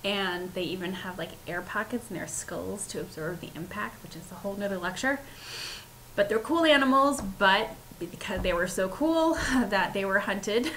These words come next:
<laughs> a lot, and, um, their habitat was encroached on, and then they also had disease outbreaks, and so their populations crashed. And in order to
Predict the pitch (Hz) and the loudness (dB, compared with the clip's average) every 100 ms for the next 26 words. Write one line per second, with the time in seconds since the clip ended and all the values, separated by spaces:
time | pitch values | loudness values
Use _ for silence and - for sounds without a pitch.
0 | - - - 208 190 170 175 - - - | -8 -10 -4 -2 0 4 4 2 -2 -10
1 | - - - - - - 233 214 202 196 | -16 -16 -16 -16 -4 4 4 6 6 6
2 | 196 196 196 190 - 202 190 180 185 185 | 4 2 0 -2 2 4 6 4 0 -2
3 | 180 190 220 233 226 247 208 190 208 202 | 0 0 4 4 4 2 2 2 -2 -2
4 | 208 196 - 202 196 190 190 190 - 196 | -2 -2 0 2 2 2 2 0 -2 -4
5 | 190 196 160 180 185 180 175 175 - - | -2 0 0 0 0 -2 0 -2 -8 -12
6 | - - - - - - - 214 196 196 | -18 -20 -20 -16 -14 -2 2 2 0 -4
7 | 202 196 175 147 - - 196 190 170 160 | -4 -4 -4 -4 -4 -6 -6 -6 -4 -2
8 | - 262 262 240 214 208 196 185 185 - | 2 4 4 2 2 0 -2 -2 -4 -6
9 | - - - - - - 214 190 - - | -10 -16 -18 -18 -14 -4 4 6 6 2
10 | - - - - - - - 214 190 175 | -2 -10 -14 -18 -18 -18 -4 0 2 2
11 | 180 185 202 190 185 185 175 - - 180 | 0 -2 -2 -2 0 0 -2 -4 -4 -4
12 | 175 170 175 165 | -2 -2 -2 -4